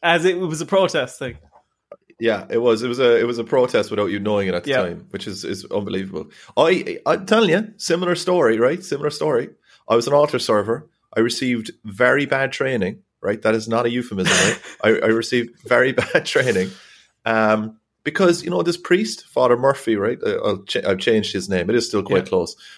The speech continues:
Speaker 2: but <laughs>
Speaker 1: It has
Speaker 2: he's,
Speaker 1: to be
Speaker 2: he's actually Father
Speaker 1: very
Speaker 2: Mur-, he's Father Murphy,
Speaker 1: Wait, wait.
Speaker 2: but,
Speaker 1: I'll,
Speaker 2: um,
Speaker 1: I'll, I'll change his name. It was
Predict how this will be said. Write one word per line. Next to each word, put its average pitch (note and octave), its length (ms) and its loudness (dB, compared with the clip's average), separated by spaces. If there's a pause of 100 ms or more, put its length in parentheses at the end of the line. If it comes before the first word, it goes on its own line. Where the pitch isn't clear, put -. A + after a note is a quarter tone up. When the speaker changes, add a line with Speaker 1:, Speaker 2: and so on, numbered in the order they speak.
Speaker 2:
but A2+ 140 4
<laughs> - 580 -14
Speaker 1:
It F3 80 -2
has F#3+ 160 2
Speaker 2:
he's, - 80 -6
Speaker 1:
to D#3 60 -6
be D#3 120 -2
Speaker 2:
he's C#3+ 80 -2
actually D#3 260 0
Father D#3 60 0
Speaker 1:
very C3+ 160 0
Speaker 2:
Mur-, A#2+ 200 0 (960)
he's B2+ 140 -8
Father C3 260 0
Murphy, A#2+ 360 -2
Speaker 1:
Wait, F3+ 140 6
wait. F#3 180 2
Speaker 2:
but, - 60 0 (280)
Speaker 1:
I'll, F#3+ 180 4
Speaker 2:
um, F3 80 -6
Speaker 1:
I'll, E3 140 0
I'll F3+ 60 -2
change F#3+ 320 -4
his C#3+ 160 -6
name. A#2+ 400 -4
It C#3+ 120 -2
was C#3+ 260 -4